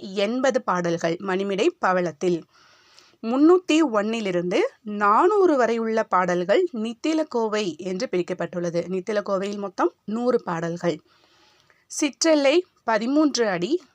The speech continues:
பேரெல்லை முப்பத்தி ஒன்று அடி. இதற்கு நெடுந்தொகை என்ற பெயரும் உண்டு.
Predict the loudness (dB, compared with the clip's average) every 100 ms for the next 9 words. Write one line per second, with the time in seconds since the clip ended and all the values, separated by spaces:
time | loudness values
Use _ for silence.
0 | _ 0 4 4 2 2 0 -2 _ _
1 | -16 -2 -2 -2 -4 -6 -4 -4 -4 -4
2 | -6 -10 _ _ _ _ _ -12 -6 -4
3 | -2 2 2 0 -8 -4 -2 2 2 2
4 | 0 0 -2 -2 0 -2 -2 0 0 0
5 | -2 -2 0 -2 -4